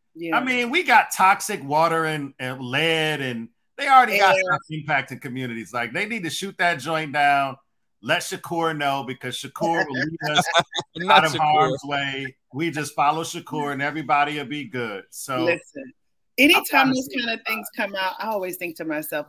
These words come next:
Speaker 1: "This is the little bit that they're sharing because there's a lot
Speaker 2: Yeah.
Speaker 1: more to the story." And
Speaker 3: Yeah.
Speaker 1: so they're giving us this as either a distraction or like, "Well, there are really bad things happening that we, so let's just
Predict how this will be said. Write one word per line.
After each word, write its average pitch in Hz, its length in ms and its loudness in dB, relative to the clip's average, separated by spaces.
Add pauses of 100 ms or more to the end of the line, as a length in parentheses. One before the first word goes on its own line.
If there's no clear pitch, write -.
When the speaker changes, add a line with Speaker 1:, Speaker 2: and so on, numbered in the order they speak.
Speaker 1:
"This 185 220 -8
is 170 180 -6
the 156 140 -6
little 165 300 -6
bit 165 320 -6
that 151 160 -6
they're 151 160 -4
sharing 180 640 -4
because 165 280 -10
there's 156 140 -6
a 143 100 -4
lot 139 240 -2
Speaker 2:
Yeah. 127 80 -2
Speaker 1:
more 135 180 -8
to - 240 -20
the 285 80 -12
story." - 520 -12 (520)
And 156 180 0
Speaker 3:
Yeah. 190 140 -2
Speaker 1:
so 156 220 2
they're 170 140 0 (160)
giving 165 260 -2
us 160 220 -2
this 151 240 -2 (120)
as 139 140 -10
either 135 260 -4
a 131 80 -6
distraction 175 800 -2
or 139 100 -6
like, 131 260 -6
"Well, 143 120 -4
there 180 200 2
are 143 100 0
really 180 460 -8
bad 170 340 4
things 175 260 -4
happening 175 440 -2
that 131 140 -6
we, 151 180 -6
so 165 140 -6
let's 202 240 -4
just - 280 -10